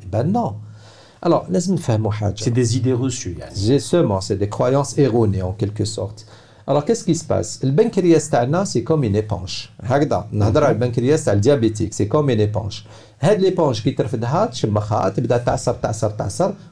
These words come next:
Speaker 1: واش يصرى avec le temps ? يعني تنشف ليبونج. C'est comme ça, le diabétique. يعني le diabétique, avec le temps, déjà, كي نديكوفريو السكر تاعو، عنده خمسين بالمية تاع البنكرياس ما راهوش يخدم. Et au fil du temps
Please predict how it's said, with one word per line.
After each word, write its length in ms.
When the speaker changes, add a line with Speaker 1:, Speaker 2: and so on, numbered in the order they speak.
Speaker 1:
واش 180
يصرى 320
avec 180
le 100
temps ? 220
يعني 220
تنشف 440
ليبونج. 440
C'est 180
comme 160
ça, 160
le 180
diabétique. 540
يعني 280
le 80
diabétique, 560
avec 260
le 120
temps, 180
déjà, 240
كي 160
نديكوفريو 520
السكر 380
تاعو، 400
عنده 260
خمسين 520
بالمية 340
تاع 160
البنكرياس 580
ما 120
راهوش 260
يخدم. 340
Et 60
au 100
fil 260
du 200
temps 260